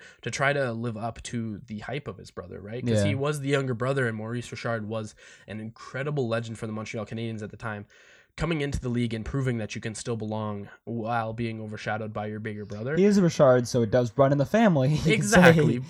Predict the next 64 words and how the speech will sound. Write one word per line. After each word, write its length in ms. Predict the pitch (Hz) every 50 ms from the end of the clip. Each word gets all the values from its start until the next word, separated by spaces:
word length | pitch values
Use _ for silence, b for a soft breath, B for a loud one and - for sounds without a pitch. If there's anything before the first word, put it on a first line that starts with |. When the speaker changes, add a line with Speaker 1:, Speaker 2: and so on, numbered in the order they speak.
| -
Speaker 1:
but 300 | - 196 151 143 180 190
Speaker 2:
the 100 | 170 190
skill 240 | 170 - - 247 240
does 240 | 196 180 185 180 147
run 160 | 156 170 165
in 60 | 165
the 80 | 156 143
family, 400 | - - 165 170 170 165 151 147
and 100 | 143 139
I 80 | 131 131
do 160 | 123 143 175
think, 200 | 170 - 175 160
like 160 | 151 143 143
you 120 | 139 160 165
said 220 | 160 - 165 147
as 160 | 139 135 120
well, 260 | 117 131 139 143 143 147
it's 120 | 143 131
kinda 240 | - 190 233 254 226
hard 420 | 151 151 151 160 151 135 127 117
being 240 | - 131 139 139 135
that 240 | 131 123 123 117 104
younger 360 | 117 127 131 135 123 104 87 - -
sibling 580 | - - - - 190 185 139 117 113 110 110 b b b b b b -
to 100 | 247 170
when 160 | 151 147 151 156
Speaker 1:
Yeah. 40 | 160 160
Speaker 2:
your 20 | 135 107
brother 480 | 117 131 143 151 151 147 147 139 135
is, 320 | 131 135 139 123 - - -
has 300 | - 120 143 151 135 -
shown 280 | - 160 165 165 160 147
so 140 | - - 143
much 260 | 147 143 127 - -
to 80 | - 143
the 80 | 143
Montreal 260 | 143 139 - 147 135
Canadiens. 240 | - - 127 123 147
Speaker 1:
Yeah, 260 | 143 117 107 101 -
it 40 | 143
looks 240 | 156 175 185 - -
like 80 | 202 185
Speaker 2:
But 80 | 190
it, 100 | 226 -
Speaker 1:
there's, 100 | 147 - 165
it 20 |
Speaker 2:
but 140 | 151 208 208
I 60 | 214
Speaker 1:
feels 100 | 196 196
Speaker 2:
think 60 | - 196
Speaker 1:
like 100 | 180 -
Speaker 2:
he 60 | 220
Speaker 1:
there's 160 | 156 135 131
expectations 920 | - 123 - - - 117 - - - - 123 117 - - 120 98 92 98
that 180 | 101 95 - -
you 60 | 110
have 80 | 101
to 80 | - 113
live 180 | 104 107 104 98
up 180 | 104 101 - -
to, 140 | - 98
which 320 | 87 98 107 104 - - - -
he 160 | - 160 156
really, 400 | 139 139 151 156 147 139 135